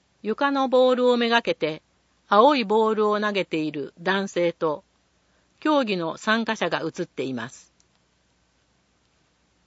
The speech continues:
身近な街の話題、ご意見、ご要望などありましたら、秘書広報課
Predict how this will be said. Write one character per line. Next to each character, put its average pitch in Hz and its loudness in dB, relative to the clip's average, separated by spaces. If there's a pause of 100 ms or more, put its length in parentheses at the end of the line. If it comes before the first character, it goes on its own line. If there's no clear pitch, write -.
(340)
身 226 -2
近 277 0
な 277 0
街 262 -2
の 240 0
話 226 0
題、 202 -4 (420)
ご 220 2
意 269 2
見、 165 -6 (320)
ご 226 2
要 285 2
望 285 2
な 269 0
ど 170 -4 (180)
あ 202 -4
り 233 0
ま 247 2
し - -16
た 165 -2
ら、 147 -4 (280)
秘 214 -6
書 285 0
広 254 4
報 214 0
課 185 -4